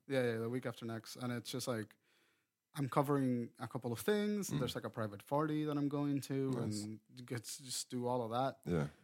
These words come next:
Speaker 1: nonsense. And I get to talk to models and
Speaker 2: Yeah.
Speaker 1: designers and
Speaker 2: Yeah.
Speaker 1: hand out business cards and that
Speaker 2: Mm-hmm.
Speaker 1: whole thing. So I've been
Speaker 2: Networking.
Speaker 1: prepping up for that. It's been
Speaker 2: Yeah.
Speaker 1: a lot of meetings for that.
Speaker 2: Mm-hmm.
Speaker 1: And I have a little team of people,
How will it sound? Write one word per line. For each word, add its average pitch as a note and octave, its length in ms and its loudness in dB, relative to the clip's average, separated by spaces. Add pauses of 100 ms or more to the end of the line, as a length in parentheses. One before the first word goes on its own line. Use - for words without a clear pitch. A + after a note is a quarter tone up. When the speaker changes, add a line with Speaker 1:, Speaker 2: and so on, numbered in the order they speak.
(140)
Speaker 1:
nonsense. C#3 800 6
And A#2 100 -2
I A2+ 60 0
get A2+ 200 -4
to A2 260 -6
talk G#2+ 320 -6
to - 100 -8
models C3 680 2
and C#3+ 100 2
Speaker 2:
Yeah. D#3+ 80 6
Speaker 1:
designers B2+ 840 2
and G#2+ 100 0
Speaker 2:
Yeah. F#2 80 4 (760)
Speaker 1:
hand A2 260 -2
out G#2 240 -10
business C#3 440 6
cards C3 400 4
and D3+ 100 6
that - 40 4
Speaker 2:
Mm-hmm. G#2+ 80 6
Speaker 1:
whole A#2+ 80 2
thing. C3 160 0
So C#3 100 4
I've B2+ 100 6
been C#3 100 8
Speaker 2:
Networking. D3+ 200 8
Speaker 1:
prepping D3 60 10
up C3+ 80 4
for A#2 120 -2
that. A2+ 240 4
It's G#2+ 120 -4
been - 120 0
Speaker 2:
Yeah. - 60 4
Speaker 1:
a - 20 4
lot A2+ 140 2
of G#2+ 80 0
meetings G#2+ 300 2
for A2+ 120 -6
that. G#2+ 240 0 (220)
Speaker 2:
Mm-hmm. D2+ 220 2
Speaker 1:
And A#2 100 2
I A2 80 0
have A#2 180 -2
a A#2 60 -6
little A2 200 -2
team A2+ 260 -4
of A2 120 -8
people, G#2+ 400 -6